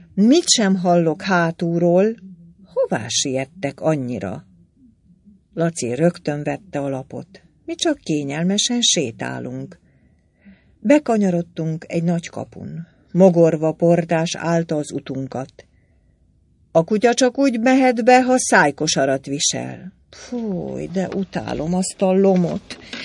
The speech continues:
Mi lesz, ha Laci nem hozta el magával a pofafogómat?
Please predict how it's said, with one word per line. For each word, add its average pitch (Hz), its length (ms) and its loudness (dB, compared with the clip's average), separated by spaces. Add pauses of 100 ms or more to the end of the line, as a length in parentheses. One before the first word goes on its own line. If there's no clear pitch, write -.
(240)
Mi 370 240 8
lesz, 165 280 2
ha 180 120 2
Laci 190 320 2
nem 202 200 4
hozta 180 360 2
el 170 160 6
magával 165 600 0
a 151 160 -4
pofafogómat? 156 1120 0